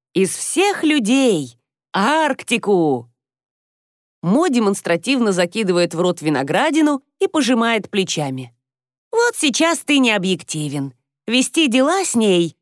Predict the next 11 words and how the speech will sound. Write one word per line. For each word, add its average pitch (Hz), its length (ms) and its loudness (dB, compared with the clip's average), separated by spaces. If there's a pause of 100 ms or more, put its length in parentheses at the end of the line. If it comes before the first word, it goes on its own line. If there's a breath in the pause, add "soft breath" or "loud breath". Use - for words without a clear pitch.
не 277 180 4
самое 277 420 0
плохое, 311 500 -2
что 262 180 -2
может 262 320 2
случиться». 170 720 -4 (720)
«О 151 200 2
да, 151 540 -2 (260)
самое 185 420 0
плохое 175 560 0
здесь — 131 580 -6